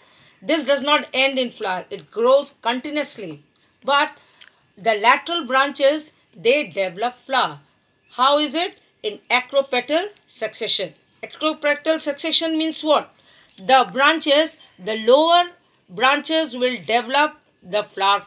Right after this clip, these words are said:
first, the lowermost. Clear? Then the other branches. This type of arrangement of the flower is called as racemose inflorescence.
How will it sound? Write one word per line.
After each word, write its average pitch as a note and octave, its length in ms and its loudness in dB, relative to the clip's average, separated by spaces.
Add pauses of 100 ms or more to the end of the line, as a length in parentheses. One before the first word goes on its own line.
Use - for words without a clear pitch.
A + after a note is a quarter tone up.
first, - 440 -14 (260)
the F#3 120 -6
lowermost. B3 840 2 (380)
Clear? D4 360 -2 (340)
Then C4+ 400 -4
the D4 280 0 (1400)
other B3 480 2 (360)
branches. D#3+ 760 -12 (300)
This D#4+ 280 -4
type D4+ 340 2
of C4+ 220 -2
arrangement B3+ 720 -2
of G#3+ 320 -4
the F#3+ 100 -8
flower A#3 480 -2 (240)
is F#3 200 -12
called G3+ 380 -4
as D4 300 -2 (320)
racemose F#3+ 720 -4 (240)
inflorescence. E3 760 -10